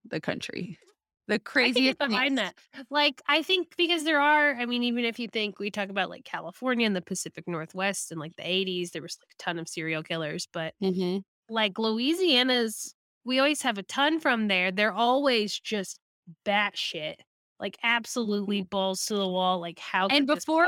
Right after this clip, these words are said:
Speaker 2: possibly happen?
Speaker 1: Before anyone comes at me,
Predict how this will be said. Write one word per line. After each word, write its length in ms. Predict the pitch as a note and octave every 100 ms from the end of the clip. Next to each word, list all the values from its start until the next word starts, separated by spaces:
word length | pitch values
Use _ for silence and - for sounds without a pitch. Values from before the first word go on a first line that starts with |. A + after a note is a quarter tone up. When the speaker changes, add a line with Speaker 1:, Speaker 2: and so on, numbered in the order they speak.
| F#4
Speaker 2:
possibly 360 | - F3+ F3 E3+
happen? 640 | F3 E3+ F3+ E3 F#3 G3+ _ _ -
Speaker 1:
Before 420 | C#4 - D4 F4+
anyone 460 | E4+ D#4+ D4+ C4+ B3+
comes 340 | C4 A#3 G#3
at 200 | F#3+ -
me, 300 | A3 A3+